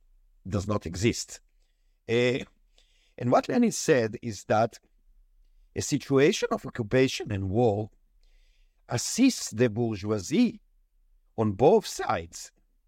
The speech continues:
Uh, the bourgeois or bourgeoisie?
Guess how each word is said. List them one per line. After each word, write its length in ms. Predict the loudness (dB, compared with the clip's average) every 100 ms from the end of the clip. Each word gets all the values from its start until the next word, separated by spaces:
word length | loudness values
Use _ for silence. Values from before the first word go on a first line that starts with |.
| _ _ _ _ _
Uh, 800 | -2 0 2 2 2 2 4 2 0 -8 _ _ _ _ _ _ _ _ _ _ _ _ _ _
the 100 | -4
bourgeois 420 | -2 -2 2 2
or 60 | 2
bourgeoisie? 640 | 0 -4 -4 -6 -8 -10